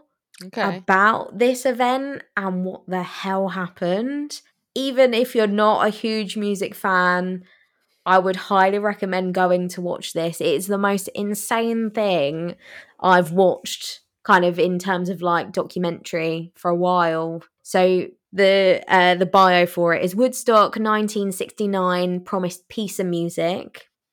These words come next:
Speaker 2: but its ninety-nine revival delivered days of rage, riots, and real harm.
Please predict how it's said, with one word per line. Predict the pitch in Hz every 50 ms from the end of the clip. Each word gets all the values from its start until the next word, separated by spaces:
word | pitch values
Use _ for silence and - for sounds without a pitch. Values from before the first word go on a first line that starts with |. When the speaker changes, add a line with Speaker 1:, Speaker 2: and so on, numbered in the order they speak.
| _ _
Speaker 2:
but | 190 190 190
its | 180 151 - -
ninety-nine | 214 214 214 226 233 226 226 - 214 208 202 202 196 196
revival | 190 185 180 185 226 226 226 226 226 214 190 180 175 170
delivered | - 185 175 180 180 170 175 175 180
days | - 190 190 196 196 208
of | 190 160 160 170
rage, | 190 185 185 190 208 226 247 247 226 - - - _ - - - _ _
riots, | 196 196 208 202 202 196 196 196 190 - - - - - -
and | 185 180 175 175
real | 185 190 202 220 220
harm. | 190 185 214 190 170 160 165 170 175 202 220 226